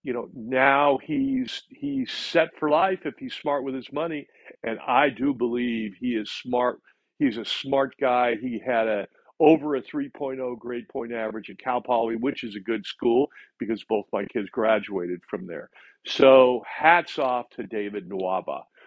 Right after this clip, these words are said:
Now, the next guy I want to talk about is Alex Caruso. So Alex Caruso is six five. Now, he played for the Lakers,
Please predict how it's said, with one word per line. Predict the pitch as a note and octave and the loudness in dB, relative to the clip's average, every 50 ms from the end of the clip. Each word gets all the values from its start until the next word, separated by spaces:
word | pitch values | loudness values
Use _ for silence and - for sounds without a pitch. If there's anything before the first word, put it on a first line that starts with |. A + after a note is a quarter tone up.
| _ _ _ | _ _ _
Now, | D3 C#3 C#3 | 4 4 4
the | C3+ B2+ C3 | 4 2 -2
next | C#3 D3 F#3+ B3 B3 A3 - - | 0 2 2 2 2 0 -4 -2
guy | D#3+ C#3 B2 | 0 0 0
I | A#2+ | 0
want | A#2 A2+ G#2+ G#2 G2 | -2 -4 -6 -8 -8
to | - | -6
talk | - G#2 G#2 G#2+ - - | -6 -6 -6 -6 -10 -10
about | F#2 F#2 F#2 F#2 F#2 F#2+ F#2+ - _ _ _ _ _ _ _ _ _ | -6 -4 -4 -4 -4 -4 -6 -10 _ _ _ _ _ _ _ _ _
is | F3 D3 B2+ - - - | 4 4 4 2 -6 -4
Alex | C#3+ C#3+ C#3+ D3+ D#3+ D#3+ D3 C3+ - - - | 0 2 2 2 2 0 -2 -4 -8 -14 -16
Caruso. | - - B2 A#2+ A2+ A2 G#2+ - - - - - - - _ _ _ _ - - _ _ _ _ _ | -10 -6 -6 -6 -4 -6 -8 -10 -12 -12 -14 -14 -16 -20 _ _ _ _ -20 -20 _ _ _ _ _
So | - - D3+ C#3 - - - | -2 0 0 0 0 -2 2
Alex | D#3 F3+ A3 B3 B3 A3+ - - | 2 4 4 4 0 -4 -6 -14
Caruso | - - - E3 E3 D#3+ C#3+ D3+ C#3+ - - C3+ A#2 A2+ A2 G#2+ G#2+ G#2+ G#2+ G#2+ G#2 - _ | -16 -10 -8 -6 -4 -2 -4 -4 -6 -8 -10 -8 -8 -8 -8 -8 -6 -6 -6 -8 -8 -12 _
is | _ B2 B2 A#2 G#2+ | _ -8 -8 -6 -6
six | - - - C#3 B2+ - - | -10 -8 -8 -10 -10 -10 -16
five. | - - C3 A#2+ G#2+ F#2+ F#2 F2+ | -8 -4 -2 -2 -2 -2 -4 -8
Now, | A2+ A2 A2 G2+ | -8 -10 -10 -8
he | A#2 D#3 C#3+ | -8 -10 -10
played | - - - C#3+ B2+ A2 - | -8 -2 0 0 0 0 -4
for | - G#2 | -8 -6
the | A2 | -4
Lakers, | G#2 G#2+ G#2 G2+ G2 - - G#2+ G#2 - | -4 -2 -2 -4 -4 -6 -10 -12 -10 -8